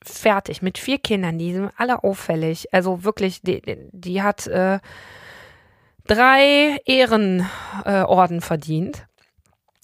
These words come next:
Die hat halt gelernt, dass sie mit negativer Aufmerksamkeit und genau das, die Mama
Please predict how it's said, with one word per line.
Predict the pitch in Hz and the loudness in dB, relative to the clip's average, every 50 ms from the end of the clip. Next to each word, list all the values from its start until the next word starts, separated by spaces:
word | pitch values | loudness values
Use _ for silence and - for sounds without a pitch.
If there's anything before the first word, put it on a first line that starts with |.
| - - | -10 -4
Die | - 214 214 | -2 0 0
hat | 185 - | 0 2
halt | 190 175 165 - | 0 0 0 -2
gelernt, | - 160 151 147 147 143 139 135 135 131 135 143 156 175 208 269 359 440 - - - _ _ _ - | -4 -4 -2 -2 -2 -2 -2 -4 -4 -4 -4 -4 -2 -2 -2 -4 -6 -8 -12 -16 -20 _ _ _ 0
dass | - 185 165 170 - - | 0 0 2 0 -2 -6
sie | - 196 202 220 247 - | -4 -4 -4 -4 -4 -6
mit | - 185 185 175 170 - - - | -6 -4 -2 -2 -4 -4 -8 -8
negativer | 180 180 180 190 208 247 262 - 277 214 220 - | -6 -4 -2 -2 -2 -2 -2 -2 -2 0 0 0
Aufmerksamkeit | - - - 196 202 - - 220 220 - - 220 208 214 240 - | 0 0 -2 -4 -4 -2 -2 -4 -4 -2 0 2 2 2 2 2
und | - 196 190 | 0 -4 -4
genau | - 180 175 180 185 196 208 | -4 -4 -2 0 0 0 0
das, | 185 185 190 214 254 - - 202 | 2 2 2 2 2 0 -6 -12
die | 190 180 196 196 | -12 -8 -6 -2
Mama | 196 202 208 226 247 247 254 254 262 | 0 0 2 2 2 2 2 2 0